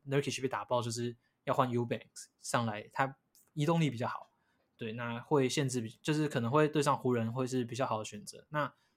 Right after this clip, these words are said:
进攻端的话，我觉得就是要看，因为这是有一个 Devin Booker 复出嘛，所以要看说他的，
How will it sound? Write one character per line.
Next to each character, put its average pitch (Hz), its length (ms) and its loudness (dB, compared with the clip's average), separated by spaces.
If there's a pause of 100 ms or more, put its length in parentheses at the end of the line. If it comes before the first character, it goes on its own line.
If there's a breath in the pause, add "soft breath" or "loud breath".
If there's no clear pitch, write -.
(120)
进 165 140 0
攻 147 140 4
端 139 160 2
的 123 80 -4
话， 131 100 4
我 110 60 0
觉 135 100 -4
得 131 60 0
就 131 100 -2
是 131 120 -2
要 135 80 4
看， 127 240 2 (340)
因 170 80 -6
为 - 20 -6
这 185 120 0
是 175 140 0
有 120 140 4
一 120 40 0
个 123 100 0
Devin 139 320 0
Booker 131 220 -2
复 127 200 -2
出 113 240 -10
嘛， 113 120 -14 (500)
所 151 160 0
以 - 20 6
要 151 60 4
看 151 180 2
说 143 80 2
他 147 140 6
的， 123 280 2